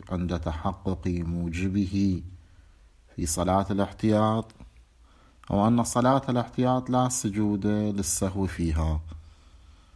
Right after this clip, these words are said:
سماحة السيد يقول: "لا يجب سجود السهو في صلاة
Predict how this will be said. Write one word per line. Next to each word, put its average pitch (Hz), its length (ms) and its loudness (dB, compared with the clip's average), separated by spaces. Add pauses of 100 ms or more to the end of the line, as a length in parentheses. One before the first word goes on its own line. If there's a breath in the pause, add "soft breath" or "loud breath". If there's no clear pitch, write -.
(480 soft breath)
سماحة 113 480 2
السيد 117 380 2
يقول: 110 560 2
"لا 107 320 6
يجب 85 360 2
سجود 95 500 0
السهو 101 540 0 (1120 soft breath)
في 85 120 -6
صلاة 90 420 0